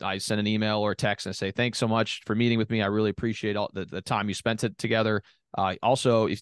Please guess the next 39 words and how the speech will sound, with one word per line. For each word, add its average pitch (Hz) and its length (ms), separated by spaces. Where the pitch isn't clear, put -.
you 110 80
know, 95 100
I, 101 180
I 78 60
have 104 100
an 92 60
Audible 120 340
book 113 200
format. 110 460
Here's 120 240
a 110 60
link 104 420
to 113 100
the 107 80
Audible 101 300
book, 98 140
just - 180
in 110 60
case 101 360
you 104 80
prefer 98 440
to - 60
consume 107 360
the 98 60
content 95 400
in 92 60
that 85 180
format." 71 380
So 95 320
again, 104 400
it's 110 160
just, - 200
like, - 320
over, 143 280
over, 156 560
overindulging 139 840
them 117 200
with 110 200
information. 107 720